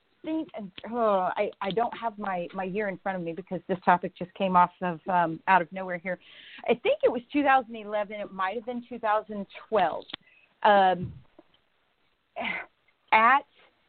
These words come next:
the, um, uh, the, not the World Health Organization, the, um, darn, sorry, my mind just went, went blank of what this, uh, this global meeting is that they have to talk about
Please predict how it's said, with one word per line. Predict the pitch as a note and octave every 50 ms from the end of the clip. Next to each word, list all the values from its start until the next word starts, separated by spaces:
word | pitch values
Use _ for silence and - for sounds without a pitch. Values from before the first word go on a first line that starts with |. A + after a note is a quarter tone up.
| _ _ - G3 F3+ F3
the, | A#3+ A#3 A#3 A3+ A3+ A3 A3 G#3+ - _ _ _ _ _ _ _ _ -
um, | G#3 F#3+ F#3+ F3+ F3+ F3 F3 F3 F3+ - _ _ _ _ _ _ _ _ _ _ _ _ _ _ _ _ _ _ _ _ - - - - - G3+
uh, | G3+ G3+ F#3+ F#3+ F#3 F#3
the, | F3+ F#3 F#3
not | F#3 F#3 F#3 F#3 F#3+ -
the | G3
World | E3 F3 F#3 F3+ F3 D#3+
Health | E3 F3+ F3 - F#3+
Organization, | F3+ F3+ E3+ F3+ F3+ E3+ - F3 F3 F3 - - - F3+ F3 E3+ E3+ - -
the, | F#3 E3 F3 G3 F#3+ F#3+ F#3+ F#3 F#3 - - -
um, | F#3 F3 E3+ E3+ E3 E3 E3 D#3+ - _ _ _ _ _ _ _ _ _ _ -
darn, | F#3+ F3 F3 E3+ D#3+ - _
sorry, | - F#3 E3+ E3 E3 D#3+
my | E3 E3+ E3+
mind | E3+ E3+ F3 F3 F3 D#3
just | F3 - _ -
went, | F#3 - - - D#3+
went | F#3 G3 - - -
blank | F3 F3+ F3+ F3+ F3 -
of | F#3+ D#3+ C#3 C#3+
what | D#3 F3 F3 - - D#3
this, | F#3 F3 E3 - - -
uh, | F3 E3 D#3 D3 - - - - - -
this | G#3+ G3 - - -
global | - G3 F#3 F#3 F#3+ F#3+ F#3+ F3+ E3+ F3 F3+ F3+ F3+ - -
meeting | F#3 F#3 G3 G3+ G#3 G#3 G3+ F#3+ F3+ F3
is | E3+ E3+ E3 E3 D#3+ _ -
that | F3 D#3 -
they | F3 E3 E3+
have | E3+ F3 G3 F#3 F3 E3+ D#3+ -
to | - F3+
talk | - - F#3 F3+ F3+ -
about | F3 E3 E3 E3 E3